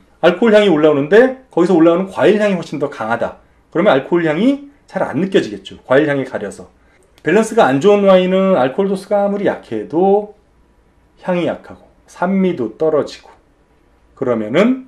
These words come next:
알코올 향이 더 많이 올라오겠죠. 그래서 술에 있어서 알코올 도수 자체보다는 사실 어떤 향과 맛이 이루는 그 균형,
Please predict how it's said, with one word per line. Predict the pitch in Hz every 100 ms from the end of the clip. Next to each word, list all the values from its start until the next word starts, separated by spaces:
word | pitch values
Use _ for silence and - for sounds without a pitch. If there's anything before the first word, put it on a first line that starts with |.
| _
알코올 | 110 110 131 123 120 110
향이 | 110 180
더 | - 170 196 -
많이 | 110 107 113 120
올라오겠죠. | 104 101 95 90 85 - - 175 - _ _ _
그래서 | - 147 147 180 - - _ _ _
술에 | - - 233 226
있어서 | 185 - 127 113 202 151 92 - _ _ _ _ _
알코올 | 117 143 165 240 226
도수 | 190 - 165 151
자체보다는 | 120 - - 117 104 113 143
사실 | 135 113 - 170 220 240 - _
어떤 | 113 - 151 190 220 - _ _ _ _ -
향과 | 165 160 156 175
맛이 | 135 101 - 170 185 - -
이루는 | 113 113 139 208 226 _ _ _
그 | 123 117 -
균형, | 170 151 95